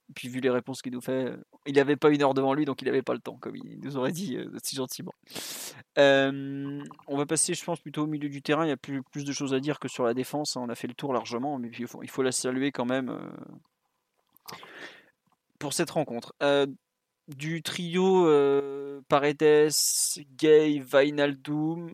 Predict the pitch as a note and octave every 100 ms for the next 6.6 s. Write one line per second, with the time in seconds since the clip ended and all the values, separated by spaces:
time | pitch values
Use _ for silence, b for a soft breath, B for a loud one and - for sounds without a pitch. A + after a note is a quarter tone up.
0 | - D3 B2+ B2+ B2 A#2 A#2+ - C#3 -
1 | C#3+ B2+ B2 C3+ C#3+ C3+ C3+ D3 B2 A#2+
2 | C3 C#3 C#3+ B B B B B _ -
3 | C3 C3+ - E3 D#3 - E3+ E3 D3 -
4 | C3 C#3+ C#3+ - C#3+ C3+ C3+ C3+ C#3 C#3
5 | C3+ B2+ B2+ B2+ B2+ B2 B2+ _ C#3+ B2+
6 | - C3 B2+ C3 C3+ C3+